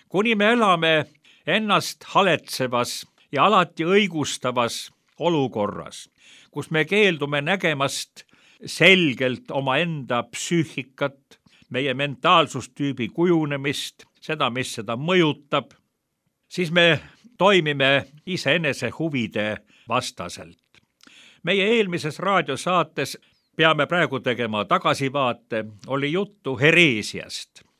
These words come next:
ehk valeõpetusest ja selle valeõpetuse või hereesia, see on siis ketserlus eesti keeles tuntud sõnadega,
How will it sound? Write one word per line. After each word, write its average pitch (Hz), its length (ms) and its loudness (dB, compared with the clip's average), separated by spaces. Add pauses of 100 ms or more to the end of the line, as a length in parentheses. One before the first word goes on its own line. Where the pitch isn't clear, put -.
(100)
ehk - 260 -6
valeõpetusest 156 1300 -2 (480)
ja 131 100 -4
selle 156 300 0
valeõpetuse 185 880 0
või 143 220 0
hereesia, 147 840 2 (760)
see - 160 -12
on 113 120 -6
siis 104 200 -6
ketserlus 143 800 0
eesti 139 340 -2
keeles 123 460 -4
tuntud 139 480 -6
sõnadega, 117 600 -2